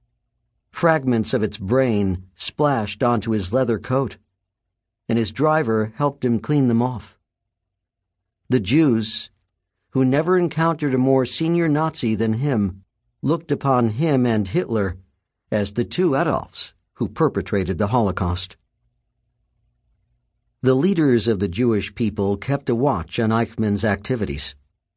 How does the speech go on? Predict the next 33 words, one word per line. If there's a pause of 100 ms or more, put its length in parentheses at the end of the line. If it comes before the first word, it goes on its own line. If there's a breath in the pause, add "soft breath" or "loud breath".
(640)
Three
months
after
the
war
broke
out, (420)
Ben-Gurion
recorded
in
his
diary
a
report
he
had
received
from
a
Czechoslovakian
Zionist
official, (580)
to
the
effect (260 soft breath)
that
the
condition
of
the
Jews
in
Prague